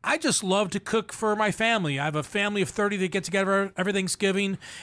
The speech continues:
and I love playing in the kitchen." Speak to the potential volunteer,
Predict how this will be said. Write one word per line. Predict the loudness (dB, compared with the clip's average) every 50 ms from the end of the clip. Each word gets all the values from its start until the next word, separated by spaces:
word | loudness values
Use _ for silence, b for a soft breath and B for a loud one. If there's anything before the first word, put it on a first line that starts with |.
| B B
and | -2 0
I | 0
love | 2 2 2 0 0
playing | -2 -2 -2 -2 0 0
in | -2
the | -4 -4
kitchen." | -2 -2 -4 -2 -2 -4 -6 -6 -8 B B B B B B B
Speak | 0 0 0 0 0 -2 -2 -2 -2 -4 -4
to | -2 0
the | 0 0 -2
potential | -2 -6 -10 -8 -6 -4 -2 0 0 0 0 0 0 0 0
volunteer, | 2 2 2 2 2 2 0 0 0 -2 -2 -2 -2 -2 -2 -6 -10